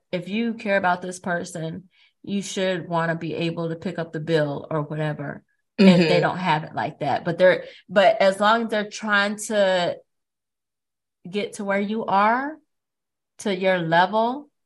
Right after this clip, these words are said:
Speaker 1: um, I think, I think that's okay. But, you
Speaker 2: What
Speaker 1: know,
Speaker 2: if
Speaker 1: some
Speaker 2: they're
Speaker 1: people,
Speaker 2: comfortable,
Speaker 1: some
Speaker 2: you know?
Speaker 1: some people are comfortable, but as long as
Speaker 2: Mm-hmm.
Speaker 1: that person,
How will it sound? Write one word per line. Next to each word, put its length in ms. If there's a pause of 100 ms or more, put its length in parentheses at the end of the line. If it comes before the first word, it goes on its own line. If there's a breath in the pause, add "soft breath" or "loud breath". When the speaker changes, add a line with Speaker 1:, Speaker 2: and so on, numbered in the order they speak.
(520)
Speaker 1:
um, 640 (1500)
I 100
think, 380
I 80
think 260
that's 260
okay. 440
But, 360 (400)
you 140
Speaker 2:
What 80
Speaker 1:
know, 40
Speaker 2:
if 60
Speaker 1:
some 120
Speaker 2:
they're 80
Speaker 1:
people, 420
Speaker 2:
comfortable, 340
Speaker 1:
some 300
Speaker 2:
you 160
know? 360 (460)
Speaker 1:
some 240
people 280
are 180
comfortable, 560
but 160
as 200
long 240
as 60
Speaker 2:
Mm-hmm. 60
Speaker 1:
that 180
person, 480